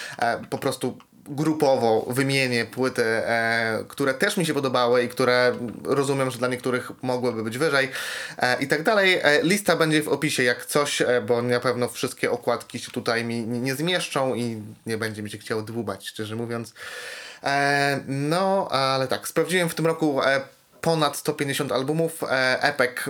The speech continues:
materiałów zwa-, zwał jak zwał, porównywalnie co do roku zeszłego, tak mi się wydaje.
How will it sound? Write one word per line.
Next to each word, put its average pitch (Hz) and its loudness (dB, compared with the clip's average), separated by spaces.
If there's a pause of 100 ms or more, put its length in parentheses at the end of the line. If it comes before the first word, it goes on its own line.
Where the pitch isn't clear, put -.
(240)
materiałów 123 2
zwa-, 127 -2
zwał 127 0
jak 123 -2
zwał, 185 0 (160)
porównywalnie 147 2
co - -6
do 120 0
roku 120 -2
zeszłego, 131 -2
tak - -6
mi 120 -6
się 123 -6
wydaje. 139 0